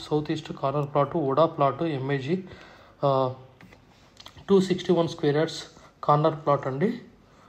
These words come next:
ఇది మన చందనగర్లో పీజీఆర్ స్టేడియం లైన్లో అను ఫర్నిచర్కి very near by walkable డిస్టెన్స్‌లో మనకి ఈ ఓపెన్ ప్లాట్ కలదండి.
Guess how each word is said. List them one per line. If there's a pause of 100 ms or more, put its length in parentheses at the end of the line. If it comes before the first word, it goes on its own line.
(240)
ఇది
మన (100)
చందనగర్లో (100)
పీజీఆర్
స్టేడియం
లైన్లో
అను
ఫర్నిచర్కి
very (100)
near
by (380)
walkable
డిస్టెన్స్‌లో
మనకి
ఈ
ఓపెన్
ప్లాట్ (460)
కలదండి.